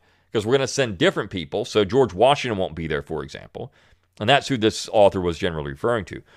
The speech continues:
Washington won't be there. So we're gonna send all these new people,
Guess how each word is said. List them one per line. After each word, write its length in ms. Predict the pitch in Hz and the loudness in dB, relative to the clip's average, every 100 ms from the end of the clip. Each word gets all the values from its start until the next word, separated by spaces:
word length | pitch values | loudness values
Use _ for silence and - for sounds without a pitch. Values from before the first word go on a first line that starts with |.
| _ - | _ -8
Washington 640 | 80 123 202 214 139 104 82 | 2 6 6 4 -2 -2 -2
won't 240 | 78 - | -6 -8
be 160 | 69 - | -16 -14
there. 260 | 65 - - _ - | -12 -12 -14 _ -4
So 140 | 135 | 4
we're 80 | 151 | 6
gonna 160 | 156 | 6
send 240 | 147 156 131 | 4 4 6
all 160 | 165 | 6
these 160 | 226 202 | 6 0
new 140 | 202 | -4
people, 540 | 170 147 139 147 143 | -4 -4 4 6 6